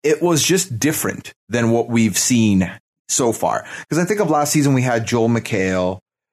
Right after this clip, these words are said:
um, and then this season we had Anthony Anderson, but then we had a, a, a d-, a puppet dog thing that is mean and is a bit of a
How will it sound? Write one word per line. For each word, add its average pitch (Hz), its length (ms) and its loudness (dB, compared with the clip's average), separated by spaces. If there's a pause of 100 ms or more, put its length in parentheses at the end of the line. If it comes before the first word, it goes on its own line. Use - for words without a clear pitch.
(200)
um, 90 520 2 (220)
and 107 120 -2
then 104 80 2
this 123 160 0
season 117 200 2
we 113 80 2
had 101 100 0
Anthony 110 380 0
Anderson, 95 800 -2 (480)
but 139 120 -4
then 170 320 0
we 147 80 0
had 180 280 0
a, 160 320 0 (220)
a, - 120 -10 (220)
a 131 80 -4
d-, 113 260 -2
a 110 100 -4 (100)
puppet - 400 -6 (100)
dog 117 440 0 (140)
thing 90 460 -4 (180)
that 110 220 -2
is 104 180 0
mean 104 640 0 (340)
and 104 140 -2
is 104 140 -2
a 107 100 0
bit 135 220 -2
of 131 180 -2
a 95 400 0